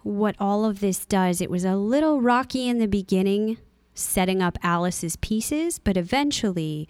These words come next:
where it moves her character through the journey and perhaps some of the open-ended questions by the end. With that being said, because we're talking about her already, let's move into our plot, where the first area we're gonna talk about is Alice and Sheila. Alice follows the World Book to an address in Modesto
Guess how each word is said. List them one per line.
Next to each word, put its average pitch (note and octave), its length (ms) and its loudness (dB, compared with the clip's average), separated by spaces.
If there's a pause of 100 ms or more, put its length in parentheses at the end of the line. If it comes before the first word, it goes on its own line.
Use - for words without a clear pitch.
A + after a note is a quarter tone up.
(100)
where F#3+ 320 0
it E3+ 120 -2
moves F#3+ 460 0
her F3+ 120 0
character G3 520 0
through D#3+ 360 -2
the D#3 100 -2
journey D#3+ 440 0
and D#3 160 -4
perhaps D#3 380 -4
some E3+ 120 0
of D#3 60 -2
the D#3 120 -2
open-ended D3+ 500 -6
questions D3+ 580 -4
by D#3+ 180 -4
the D3+ 140 -8
end. - 240 -12 (240)
With B3 200 0
that E4+ 160 2
being D4+ 220 2
said, A3+ 240 2
because C4 320 0
we're A3+ 80 2
talking A#3+ 420 0
about G3 260 2
her F#3 240 0
already, G3+ 460 2
let's A3 260 0
move A#3+ 220 2
into D#4 240 0
our G#3 160 2
plot, E3+ 540 0 (140)
where G#3+ 120 2
the G#3 80 2
first C4+ 340 0
area A#3+ 320 4
we're F#3 120 2
gonna F3+ 180 2
talk F3 240 0
about E3 240 0
is D#3+ 140 -4
Alice D#3+ 360 -2
and D#3 140 -4
Sheila. F3 420 -2 (240)
Alice F#4 360 -2
follows C4 380 2
the G#3 100 2
World G3 280 2
Book D#3+ 280 -2
to G3+ 160 2
an G3 40 2
address G3 420 2
in C#4+ 140 2
Modesto F3+ 640 -2